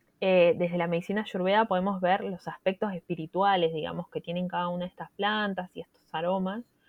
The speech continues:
que, que, bueno, ahí se abre todo un mundo también, pero fundamentalmente algo que se me ocurre que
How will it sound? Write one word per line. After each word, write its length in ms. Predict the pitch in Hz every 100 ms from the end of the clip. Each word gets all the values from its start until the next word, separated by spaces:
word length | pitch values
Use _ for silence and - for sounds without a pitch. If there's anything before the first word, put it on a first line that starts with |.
| _ _ _ _ _
que, 360 | - 170 165 - -
que, 60 |
bueno, 320 | 170 185 170 -
ahí 220 | 165 196
se 120 | 208
abre 200 | 208 208
todo 440 | 185 202 214 208 190
un 180 | 185 185
mundo 420 | 196 196 196 196
también, 600 | 180 170 175 180 202 269 _ _ _ _ _ _ _ _ _ _
pero 400 | - 196 190 185 170
fundamentalmente 1000 | 196 185 185 190 220 233 247 240 262 262
algo 280 | - 208 226
que 80 | 190
se 100 | 180
me 60 | 175
ocurre 300 | 208 214 208
que 220 | 165